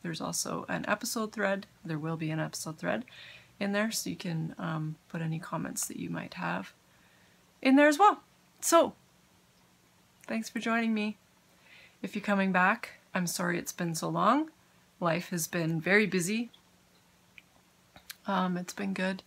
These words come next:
but very busy. Sorry, I'm watching the fish. <laughs> Um, we are inside today. Normally I record outside,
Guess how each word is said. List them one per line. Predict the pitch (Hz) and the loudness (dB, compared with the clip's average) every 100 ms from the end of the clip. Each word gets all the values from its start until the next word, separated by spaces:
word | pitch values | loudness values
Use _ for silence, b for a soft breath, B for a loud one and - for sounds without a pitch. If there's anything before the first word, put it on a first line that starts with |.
| b b b b | b b b b
but | - 196 | -10 -4
very | 196 185 | -2 -2
busy. | 175 180 175 202 202 | 0 -2 -2 -4 -6
Sorry, | - 185 170 | -6 -4 -2
I'm | 170 | -2
watching | 165 185 - 180 | -2 -4 -4 -4
the | 170 | -4
fish. | - 214 208 - - | -2 6 10 10 10
<laughs> | 339 466 339 - - - _ - _ B B B B B B _ _ _ _ _ - | 8 6 4 4 2 2 _ -20 _ B B B B B B _ _ _ _ _ -2
Um, | 190 190 190 185 180 - | 2 4 2 0 -2 -4
we | 208 240 277 | 2 6 6
are | 285 262 262 | 8 8 8
inside | 233 226 214 196 190 | 6 4 6 4 4
today. | 202 202 262 269 | 0 2 0 -2
Normally | 196 196 208 208 196 | 2 4 4 4 2
I | |
record | 180 175 190 170 | 0 -2 -2 0
outside, | 180 - 202 208 233 | 0 0 2 2 2